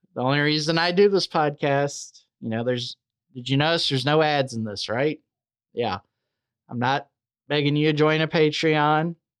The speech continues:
I did play with that idea for a little bit, but no,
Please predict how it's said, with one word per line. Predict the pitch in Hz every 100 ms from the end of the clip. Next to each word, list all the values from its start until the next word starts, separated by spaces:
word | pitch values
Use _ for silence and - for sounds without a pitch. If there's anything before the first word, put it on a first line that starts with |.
| _ _ _ _
I | 120
did | 139 139
play | 156 147 139 135 _
with | 131 127
that | 135
idea | 135 127 131
for | 127 139
a |
little | 127 123
bit, | 120 123 123
but | 131 113
no, | 127 127 127